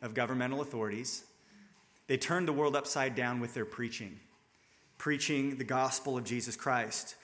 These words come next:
It's the proclamation of truth and the hearing of truth that has power,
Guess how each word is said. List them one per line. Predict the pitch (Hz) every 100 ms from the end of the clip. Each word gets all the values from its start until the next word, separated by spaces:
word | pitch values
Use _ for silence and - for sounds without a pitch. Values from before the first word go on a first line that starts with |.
| -
It's | 147 147
the | 160
proclamation | - 170 175 180 175 170 - 156
of | 120
truth | - 170 175 180
and | 151
the | 135
hearing | - 180 175 180
of | 127 -
truth | - 180 175 135 - - -
that | 156
has | 143 131
power, | - - 123 127 101